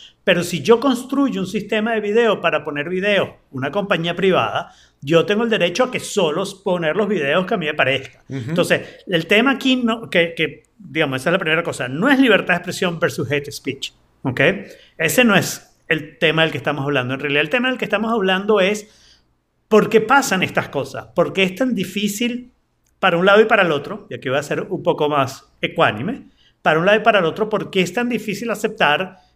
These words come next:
Speaker 1: que el otro diga lo que le da la gana y que
Speaker 2: Y
Speaker 1: su
Speaker 2: ya
Speaker 1: única,
Speaker 2: está.
Speaker 1: su única penalidad sea, "Mira, ese carajo es un huevón". Uh, eh,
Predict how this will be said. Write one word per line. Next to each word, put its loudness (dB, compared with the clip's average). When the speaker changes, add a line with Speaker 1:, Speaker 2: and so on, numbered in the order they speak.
Speaker 1:
que 0
el 0
otro 2
diga 4
lo 4
que -2
le -2
da 2
la -2
gana -2
y -12
que -6
Speaker 2:
Y 0
Speaker 1:
su -6
Speaker 2:
ya -4
Speaker 1:
única, -2
Speaker 2:
está. -6
Speaker 1:
su -4
única -2
penalidad 2
sea, 2
"Mira, -2
ese -4
carajo 2
es -2
un -6
huevón". 2
Uh, -6
eh, -2